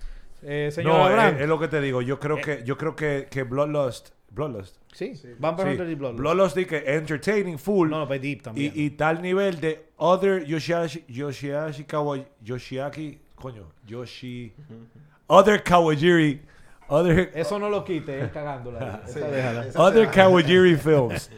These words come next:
Speaker 3: <laughs>
Speaker 2: Other Kawajiri films. Pero, pero este,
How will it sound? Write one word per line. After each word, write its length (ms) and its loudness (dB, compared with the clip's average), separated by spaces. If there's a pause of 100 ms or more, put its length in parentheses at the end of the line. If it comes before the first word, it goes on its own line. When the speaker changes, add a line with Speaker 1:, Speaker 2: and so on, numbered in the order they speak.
(120)
Speaker 3:
<laughs> 320 -8
Speaker 2:
Other 260 4
Kawajiri 500 2
films. 440 -4 (460)
Pero, 680 -4
pero 340 -4
este, 580 -8